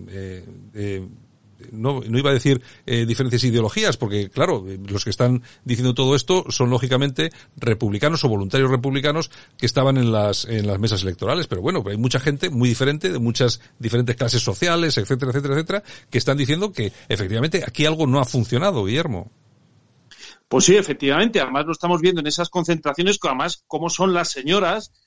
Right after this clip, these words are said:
Speaker 2: de Estados Unidos, ya las abuelas, tanto blancas, de color y de otras razas nativas, ¿eh? Cómo se han plantado ya con sus sillitas, con sus bufandas y sus gorros, dispuestos a pasar el invierno en la calle.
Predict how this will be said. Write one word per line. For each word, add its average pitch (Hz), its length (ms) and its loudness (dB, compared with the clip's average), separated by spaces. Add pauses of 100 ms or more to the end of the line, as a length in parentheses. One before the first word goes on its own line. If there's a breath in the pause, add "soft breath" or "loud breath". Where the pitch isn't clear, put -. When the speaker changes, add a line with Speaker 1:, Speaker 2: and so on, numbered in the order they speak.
(160)
Speaker 2:
de 123 100 -12
Estados 165 340 -2
Unidos, 190 420 0
ya 139 160 0
las 151 220 -2
abuelas, 190 560 -2 (280)
tanto 123 280 -10
blancas, 156 420 -4
de 131 100 -8
color 156 400 0
y 135 80 -6
de 131 60 -6
otras 143 260 -4
razas 180 540 -2
nativas, 185 720 0 (120)
¿eh? 196 220 -4
Cómo 160 220 -4
se 160 100 -2
han 170 220 0
plantado 165 520 0
ya 180 200 2
con 160 160 -6
sus - 240 -12
sillitas, 214 640 -2 (240)
con 131 160 -8
sus 139 160 -4
bufandas 190 480 0
y 196 80 -4
sus 185 160 0
gorros, 226 400 0
dispuestos 175 460 -6
a 170 80 -2
pasar 170 220 -2
el 180 100 -2
invierno 170 260 0
en 196 80 0
la 135 140 -2
calle. 127 320 -6